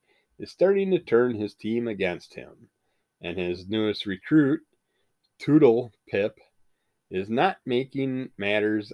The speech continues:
any easier. There's only so many teammates Zeitgeist can kill off. Uh, oh, this also has colorist Laura Allred and letterer Nat Picos of Bl-,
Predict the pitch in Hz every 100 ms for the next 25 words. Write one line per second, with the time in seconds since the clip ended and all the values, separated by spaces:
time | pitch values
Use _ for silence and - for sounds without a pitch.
0 | - 98 104 104 - 92 90 80 80 -
1 | _ - - _ _ _ _ _ _ -
2 | 95 - 160 170 170 170 - - 123 127
3 | 104 107 110 - - 98 101 101 95 -
4 | 85 92 - - 101 95 - 95 92 -
5 | 92 95 - 85 - - - _ _ _
6 | _ _ _ _ - - _ _ - 95
7 | 90 85 80 95 - _ _ - 101 104
8 | 107 - 110 107 107 101 101 - - -
9 | 113 107 101 101 - - 92 95 90 92
10 | 87 92 87 90 92 95 - 90 95 95
11 | 95 92 90 87 95 98 - - 151 151
12 | 135 131 - - 92 87 82 - 120